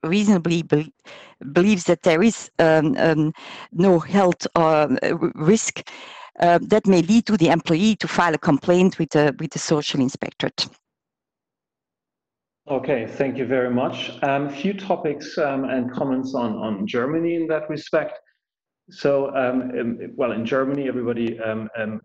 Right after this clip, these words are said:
Speaker 2: who is in Germany knows that we do have the concept of a works council, and if you have a works council, the world looks completely different. So if a works council exists, it has far-reaching rights of participation regarding health and safety matters.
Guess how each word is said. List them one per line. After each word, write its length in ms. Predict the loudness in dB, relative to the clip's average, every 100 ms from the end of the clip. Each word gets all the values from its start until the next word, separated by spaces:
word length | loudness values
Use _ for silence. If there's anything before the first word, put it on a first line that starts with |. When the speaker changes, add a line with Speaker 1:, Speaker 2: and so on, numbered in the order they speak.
| _
Speaker 2:
who 180 | -10 -6
is 160 | -6 -6
in 160 | -4
Germany 400 | -4 -4 -4 -4
knows 320 | -2 -2 -4 -6
that 220 | -8 -6
we 100 | -6
do 160 | -6
have 180 | -8 -8
the 80 | -12
concept 440 | -10 -8 -8 -10
of 60 | -12
a 60 | -16 -12
works 200 | -12 -12 -10
council, 320 | -8 -6 -6
and 140 | -6
if 180 | -6 -6
you 120 | -8
have 160 | -6 -8
a 40 |
works 280 | -6 -8 -10
council, 320 | -10 -10 -8
the 80 | -8
world 340 | -6 -6 -6
looks 180 | -10 -12
completely 440 | -16 -12 -10 -10 -6
different. 520 | -8 -4 -4 -4 -8 -16 _ _ _ -6
So 120 | -6
if 120 | -2
a 80 | -2
works 280 | -2 -4 -6
council 340 | -6 -4 -6
exists, 480 | -8 -2 -2 -2 -6
it 140 | -6
has 280 | -4 -4 -4
far-reaching 600 | -4 -2 -2 -4 -2 -2
rights 420 | -2 -2 -6 -8 -8
of 100 | -6
participation 720 | -8 -8 -8 -12 -6 -6 -4 -6
regarding 380 | -4 -4 -6 -6
health 240 | -6 -6
and 100 | -6
safety 320 | -6 -6 -4
matters. 500 | -4 -2 -2 -4 -8